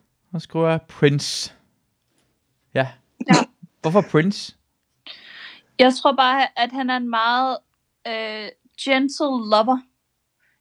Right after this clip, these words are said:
Speaker 2: Jeg tror, det vil være et rigtig, sådan et kys, hvor at, du ved, så tænker man tilbage på det og får kilder i maven.
Speaker 1: Ja, han rammer rigtigt. Han ved også, hvordan man gør det.
Speaker 2: Ja, lige præcis.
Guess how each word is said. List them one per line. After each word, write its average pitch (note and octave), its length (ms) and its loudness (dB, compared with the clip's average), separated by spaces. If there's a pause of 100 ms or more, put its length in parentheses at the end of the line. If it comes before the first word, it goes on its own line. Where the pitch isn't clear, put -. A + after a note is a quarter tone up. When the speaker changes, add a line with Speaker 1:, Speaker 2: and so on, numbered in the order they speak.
Speaker 2:
Jeg B3 100 -4
tror, C#4+ 160 4
det C4+ 140 -2
vil C4+ 160 -2
være B3 100 6
et A#3+ 140 -2
rigtig, C4+ 480 -4 (120)
sådan C4 300 -2
et - 120 -16
kys, C#4+ 360 0
hvor A#3+ 300 4
at, A#3 100 -2 (760)
du C4 60 -2
ved, A#3+ 220 4
så C4+ 240 -8
tænker B3 180 0
man A3+ 180 -2
tilbage A#3 420 -2
på A#3+ 120 -2
det A3+ 200 2
og G#3+ 260 2
får A3 220 -2
kilder A#3+ 280 -2
i A3 80 0
maven. G#3 400 -4 (1800)
Speaker 1:
Ja, A#2+ 220 0
han A#2 260 -6
rammer B2 240 2
rigtigt. B2 280 -4
Han A#2 160 -6
ved C#3 120 0
også, B2+ 160 -2
hvordan A2+ 180 -4
man G#2+ 120 -2
gør G#2 180 0
det. G#2 100 -6 (580)
Speaker 2:
Ja, C#4 160 2
lige D4+ 180 -4
præcis. D4+ 380 -6